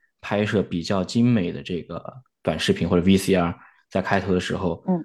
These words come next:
Speaker 1: 呃，给，给现场的藏家们来进行展示。这可能就是刚刚所考虑到这种视觉上的一些，呃，冲击，它肯定是要比，呃，文字来得快很多的。
Speaker 2: 在我们拍卖的那一个季节，就是这一个，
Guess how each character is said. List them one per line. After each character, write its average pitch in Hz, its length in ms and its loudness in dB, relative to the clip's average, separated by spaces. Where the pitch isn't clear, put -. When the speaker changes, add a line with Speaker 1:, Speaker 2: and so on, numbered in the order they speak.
Speaker 1:
呃， 85 260 -4
给， 135 220 0
给 82 280 -2
现 90 180 2
场 80 140 -2
的 85 80 0
藏 85 200 -4
家 85 140 2
们 85 140 2
来 80 140 -2
进 90 200 -2
行 82 180 -6
展 - 220 -4
示。 - 380 -2
这 - 80 0
可 90 140 0
能 87 100 4
就 92 100 4
是 87 100 0
刚 90 180 0
刚 92 340 2
所 90 140 -2
考 85 180 -4
虑 92 100 -4
到 85 140 -4
这 87 100 -6
种 - 200 -10
视 - 240 0
觉 82 200 0
上 85 200 0
的 67 80 -4
一 69 120 -4
些， 87 320 -4
呃， 71 160 -6
冲 95 240 4
击， 90 100 2
它 95 140 -2
肯 - 180 -2
定 104 140 4
是 104 140 0
要 90 160 4
比， - 300 -8
呃， 85 200 -4
文 82 240 0
字 92 240 4
来 80 140 0
得 87 100 -2
快 92 200 -2
很 85 220 -6
多 78 200 -6
的。 - 80 -12
Speaker 2:
在 269 140 2
我 196 80 4
们 147 160 4
拍 277 260 -2
卖 277 160 2
的 185 80 4
那 196 120 2
一 180 100 0
个 190 100 0
季 196 240 0
节， - 340 0
就 196 120 0
是 175 160 2
这 214 120 4
一 175 120 6
个， 160 340 4